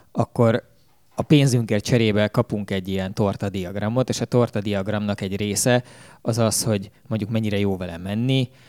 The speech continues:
egy része az az, hogy, ö, mennyire jó az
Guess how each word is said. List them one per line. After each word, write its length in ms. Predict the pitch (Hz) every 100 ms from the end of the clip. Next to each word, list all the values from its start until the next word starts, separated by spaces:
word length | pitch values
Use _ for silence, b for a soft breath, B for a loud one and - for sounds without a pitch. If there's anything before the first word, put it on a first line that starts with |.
| b _ _
egy 220 | 113 107
része 380 | 113 107 117 104
az 140 | 104
az, 260 | 107 104 -
hogy, 300 | 110 101 98
ö, 360 | 98 95 95 98 117
mennyire 680 | 113 107 104 101 95 92 98 247 -
jó 380 | 151 127 113 107
az 300 | 101 104 -